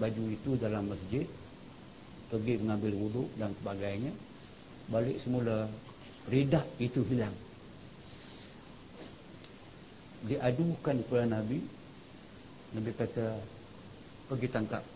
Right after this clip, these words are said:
pergi cari pencuri dia. Allah akan bersama kamu." Pergi, dapat tangkap pencuri. Balik bercara, sabit. Tak ada sebarang keraguan. Maka di-,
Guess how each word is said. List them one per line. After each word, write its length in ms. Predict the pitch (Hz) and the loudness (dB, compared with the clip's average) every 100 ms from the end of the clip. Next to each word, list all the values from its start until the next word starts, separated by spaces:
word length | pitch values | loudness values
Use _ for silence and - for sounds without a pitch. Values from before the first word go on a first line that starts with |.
| - - | -12 -2
pergi 160 | 113 117 | 2 4
cari 320 | 123 104 110 98 | 4 4 4 2
pencuri 460 | 110 113 104 101 | 2 2 4 2
dia. 120 | 90 - - - - - - - - - - - - 110 | 0 -8 -14 -16 -16 -16 -14 -14 -16 -16 -16 -14 -4 0
Allah 160 | 117 - | 0 0
akan 100 | 120 104 | 0 0
bersama 240 | 117 107 101 | 0 0 0
kamu." 200 | 101 98 - - - - - - - - - - - | -4 -4 -10 -16 -16 -16 -16 -16 -16 -16 -16 -10 -2
Pergi, 300 | 139 131 202 254 - - - | 0 2 2 0 -6 -10 -2
dapat 320 | 139 - - | 0 2 2
tangkap 320 | 135 123 110 - | 2 2 2 2
pencuri. 340 | 107 101 98 101 - - - - 104 | 2 2 2 -2 -6 -14 -16 -10 -2
Balik 320 | 127 151 170 - 120 | 0 2 0 -2 -4
bercara, 460 | 117 127 127 160 185 - | 0 2 2 0 -2 -6
sabit. 400 | - 151 143 104 - - - - - - - - - - - | 0 4 4 2 -2 -12 -16 -16 -16 -16 -16 -16 -16 -16 -12
Tak 160 | - - | -6 -2
ada 240 | 131 123 117 | 2 4 4
sebarang 320 | 113 120 117 | 2 2 2
keraguan. 560 | 104 123 113 117 104 90 - - - - - - - - - - - | 2 2 4 4 2 0 -8 -14 -16 -16 -16 -16 -16 -16 -16 -14 -6
Maka 280 | 110 110 120 | -4 0 2
di-, 120 | 107 | 2